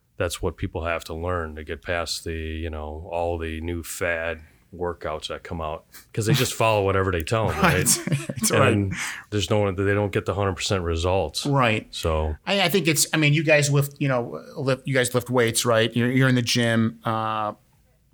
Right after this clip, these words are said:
Speaker 2: my wife has transitioned from triathlon to, to CrossFit. Uh, I, I haven't, you know, I still do triathlon, um, but I think it's very important, uh, to have a malleable schedule, right? If you,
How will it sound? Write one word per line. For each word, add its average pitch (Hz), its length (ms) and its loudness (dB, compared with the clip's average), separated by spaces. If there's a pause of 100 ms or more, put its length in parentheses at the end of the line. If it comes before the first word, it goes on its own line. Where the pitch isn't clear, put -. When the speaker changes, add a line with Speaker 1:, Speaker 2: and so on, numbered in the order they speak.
Speaker 2:
my 143 140 2
wife 131 180 4
has 127 140 0
transitioned 127 380 2
from 151 180 0
triathlon 123 720 2
to, 101 80 0 (100)
to - 80 -4
CrossFit. 113 600 2 (600)
Uh, 107 400 -4 (100)
I, 120 180 2
I - 20 6
haven't, 123 400 2
you 170 160 -8
know, 123 120 2
I 120 120 4
still 139 180 4
do 131 80 2
triathlon, 110 800 2 (460)
um, 107 500 0
but 127 180 -2
I 139 80 2
think 147 220 2
it's 131 160 0
very 135 280 4
important, 123 680 0 (420)
uh, 110 500 0 (380)
to 127 100 2
have 123 240 2
a 117 80 4
malleable 117 600 2
schedule, 101 640 0
right? 101 320 -2
If - 160 -2
you, 117 180 2